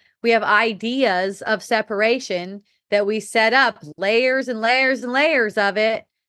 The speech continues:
that need to be worked out. And this is how they get worked out. And isn't it fun? I think it's really fun.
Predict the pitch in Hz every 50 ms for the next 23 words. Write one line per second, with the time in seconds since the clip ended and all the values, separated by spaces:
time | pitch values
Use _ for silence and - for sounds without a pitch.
0 | _ _ - 202 208 185 214 214 220 208 226 208 226 220 202 214 220 214 - 262
1 | 254 277 262 - - 202 196 214 220 214 202 202 226 240 214 208 214 202 208 214
2 | - 202 208 202 - 294 311 277 - 214 208 226 247 254 349 370 339 - _ _
3 | - 151 226 294 370 427 466 480 427 - - 359 403 - 392 311 294 269 - 262
4 | 277 339 392 415 392 - 392 415 466 494 453 - 165 120 - -